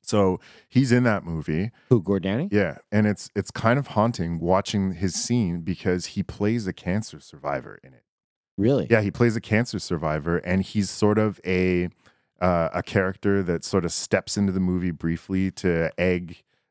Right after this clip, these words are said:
Speaker 1: uh, the main character on to keep going on his journey. So you should watch this scene, man. It, it's, it's, I watched it again after
Speaker 2: Is that the movie with
Speaker 1: hearing this.
Speaker 2: Joshua, Joshua Jackson?
Speaker 1: Yeah.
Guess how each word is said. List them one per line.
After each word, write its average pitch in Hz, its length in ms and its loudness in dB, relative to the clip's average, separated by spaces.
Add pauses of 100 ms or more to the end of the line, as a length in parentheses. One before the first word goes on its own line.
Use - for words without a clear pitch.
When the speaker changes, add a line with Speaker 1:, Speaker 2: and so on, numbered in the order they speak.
Speaker 1:
uh, 90 160 2
the 82 100 -4
main 90 240 2
character 90 460 -4
on 87 220 -2
to - 100 -10
keep - 300 -8
going 90 400 0
on 73 140 -6
his 78 200 -6
journey. 95 500 -2 (300)
So 104 460 4 (340)
you 113 80 4
should 120 200 4
watch 113 360 4
this 151 140 0
scene, 107 380 2
man. 80 160 -4
It, 87 140 0
it's, 82 300 -4
it's, - 320 -8
I 104 100 6
watched 120 380 2
it 156 100 0
again 107 440 2 (140)
after 90 680 0
Speaker 2:
Is 135 100 2
that 214 120 2
the 320 80 0
movie 247 260 2
with 104 120 2
Speaker 1:
hearing - 20 0
this. 110 240 0
Speaker 2:
Joshua, 123 100 0
Joshua 95 500 -2
Jackson? 104 600 -10
Speaker 1:
Yeah. 90 220 2